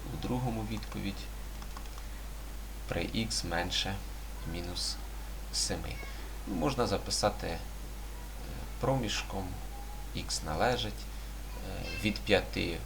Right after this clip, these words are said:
у квадратній до нескінченності, а тут від мінус нескінченності до мінус семи у круглій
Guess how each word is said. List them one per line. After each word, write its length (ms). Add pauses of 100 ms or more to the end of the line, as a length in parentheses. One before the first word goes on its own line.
у 80
квадратній 800
до 80
нескінченності, 920 (100)
а 100
тут 280
від 140
мінус 320
нескінченності 680
до 120
мінус 300
семи 400
у 80
круглій 520